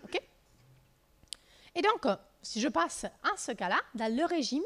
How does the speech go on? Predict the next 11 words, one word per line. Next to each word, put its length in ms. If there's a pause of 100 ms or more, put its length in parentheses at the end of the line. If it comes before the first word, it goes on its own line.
de 120
l'optique 520
quantique. 520
Quantique, 480
les 140
graines, 300
on 20
les 160
appelle 220
de 80
quanta. 420